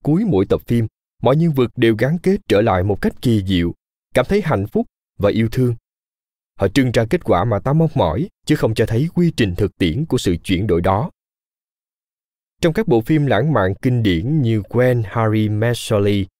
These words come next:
tạm dịch, Khi Harry gặp Sally, Titanic, The Notebook, tạm dịch, Nhật ký tình yêu, và bộ phim yêu thích của tôi, Somewhere in Time,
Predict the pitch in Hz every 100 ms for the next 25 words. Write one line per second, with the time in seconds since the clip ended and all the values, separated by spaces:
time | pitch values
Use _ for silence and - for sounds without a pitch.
0 | _ _ _ _ - 120 131 117 - _
1 | _ - 127 127 120 123 123 110 _ 101
2 | 98 - - 117 113 113 - _ _ _
3 | _ _ _ _ - 113 113 107 190 -
4 | _ _ _ _ _ _ 104 110 110 147
5 | - 135 170 _ _ _ _ _ 113 110
6 | 120 110 - _ _ - 113 107 - 131
7 | 180 214 - 92 78 117 120 - _ _
8 | _ _ _ _ _ - 98 110 107 101
9 | 127 113 113 - - 120 120 113 107 _
10 | _ _ _ _ - - 139 120 - 120
11 | 113 107 113 104 - 110 104